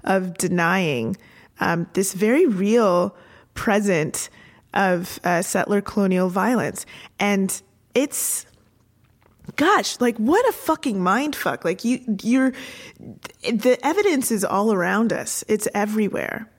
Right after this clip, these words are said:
It's everywhere. And to, to not see it is to believe that the disgusting place or the disgusting ways that the state treats Indigenous people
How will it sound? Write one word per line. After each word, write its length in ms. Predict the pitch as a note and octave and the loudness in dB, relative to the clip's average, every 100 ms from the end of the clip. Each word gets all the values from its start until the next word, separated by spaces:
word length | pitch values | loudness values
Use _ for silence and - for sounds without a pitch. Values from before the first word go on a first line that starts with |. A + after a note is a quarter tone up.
| _ - | _ -6
It's 180 | G3 | -2
everywhere. 640 | G#3 G3 G#3 G3+ - - A#3 - - - | -2 0 -2 -2 -2 -4 -8 -16 -16 -4
And 420 | A3 G#3 G3 G3 - - - | 0 2 2 -2 -8 -20 -8
to, 300 | - C4 B3+ | 0 2 2
to 180 | B3+ A#3+ | 0 0
not 480 | G3+ G3 A3+ A3 - | 2 2 2 0 -4
see 360 | - D4 G3+ | -4 -2 0
it 300 | B3 D4+ - _ _ _ _ _ _ - | 2 0 -6 _ _ _ _ _ _ -2
is 240 | G3+ - | 0 0
to 120 | - | -4
believe 1000 | G3 G#3 F#3+ G#3 B3 G3 E3 D#3+ - - _ _ _ _ _ _ _ _ _ - | -2 -2 0 0 2 2 0 -2 -8 -16 _ _ _ _ _ _ _ _ _ -2
that 160 | G3+ | 0
the 80 | A3 | 0
disgusting 1040 | G#3+ A3 - - C4+ - - C#4 C#4 C#4 D4 _ _ - | 0 -2 -2 -2 -2 -2 0 0 2 0 -4 _ _ -18
place 800 | - - B3+ G#3+ B2 - - - - _ _ - | -12 -2 2 2 -2 -6 -8 -10 -16 _ _ -2
or 120 | G3+ | 0
the 120 | G#3 | 2
disgusting 600 | A3 - B3+ - C4 G#3+ | 0 0 -2 0 0 2
ways 560 | F#3 G3 G3+ E3+ B2 - - - | 2 2 2 2 -2 -8 -14 -8
that 160 | G3+ F#3+ | -6 -4
the 60 | |
state 720 | - - - F#3 G#3 - - - - - _ _ _ _ | -6 -4 -2 0 0 -2 -8 -10 -20 -20 _ _ _ _
treats 760 | - - A3 G#3+ A3+ - - - - _ - | -6 -2 2 2 0 -4 -6 -8 -12 _ -2
Indigenous 600 | G#3+ F#3 G#3 F#3+ F#3 - | 0 2 0 2 0 -2
people 720 | - D3+ - A3 A#3+ C#4+ | -4 -6 -2 0 0 -2